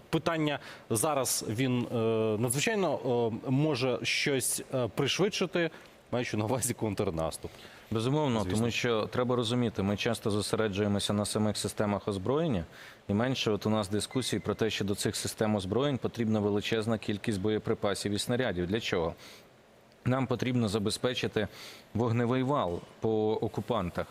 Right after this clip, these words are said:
Speaker 2: а зробити це таким чином, не так, як робив це ворог, коли просто от квадратами криє, а зробити це раціонально,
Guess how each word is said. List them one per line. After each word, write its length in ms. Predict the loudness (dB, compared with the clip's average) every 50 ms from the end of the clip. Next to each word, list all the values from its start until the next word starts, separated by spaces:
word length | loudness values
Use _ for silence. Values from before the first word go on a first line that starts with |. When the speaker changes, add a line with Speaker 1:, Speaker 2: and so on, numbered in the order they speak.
| -6 -4
Speaker 2:
а 200 | -2 0 0 0
зробити 440 | 0 0 0 2 2 0 0 -2 -2
це 160 | -2 -2 0
таким 320 | 0 0 0 0 0 0 2
чином, 340 | 2 0 0 2 2 2 2
не 100 | 2 2
так, 260 | 2 0 0 0 -2
як 140 | -2 0 0
робив 280 | 2 2 2 2 0
це 160 | 0 0 0
ворог, 320 | 2 2 2 2 2 0 0 -2
коли 200 | 0 0 0 0
просто 440 | 0 0 0 0 -2 -2 -6 -8 -8 -8 -12 -18 -18 -6 -4 -2
от 140 | -2 0
квадратами 580 | 0 0 2 2 2 2 2 2 0 0 2 2
криє, 380 | 2 2 2 2 2 2 0 -2 -4 -8 -16 -18 -6 -4
а 100 | -2 2
зробити 420 | 2 2 2 2 2 0 0 -2
це 200 | 0 2 2 2
раціонально, 840 | 2 2 0 0 2 2 2 2 2 2 2 2 2 0 0 -2